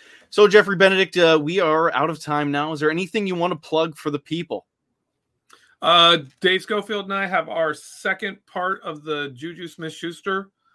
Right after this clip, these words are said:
Speaker 2: uh, Vertex coming up, looking at the twenty twenty and twenty twenty-one when his numbers weren't as good. Uh, I've got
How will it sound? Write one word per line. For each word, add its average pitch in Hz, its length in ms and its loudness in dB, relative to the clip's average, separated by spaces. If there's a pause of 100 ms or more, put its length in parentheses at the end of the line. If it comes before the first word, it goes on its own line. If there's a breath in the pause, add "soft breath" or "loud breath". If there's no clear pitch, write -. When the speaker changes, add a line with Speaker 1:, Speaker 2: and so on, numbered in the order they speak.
(380)
Speaker 2:
uh, 139 480 -2
Vertex 190 500 -8
coming 196 360 -10
up, 190 260 -6
looking 160 280 -10
at 147 120 -6 (260)
the 160 60 -18
twenty 151 320 -10
twenty 165 380 -6
and 147 100 -10
twenty 165 260 -10
twenty-one 151 640 -2
when 127 160 -8
his 131 140 -12
numbers 139 300 -6
weren't 131 160 -8
as 117 80 -14
good. 127 280 -4 (400 soft breath)
Uh, 131 400 0
I've 139 180 -4
got 170 360 4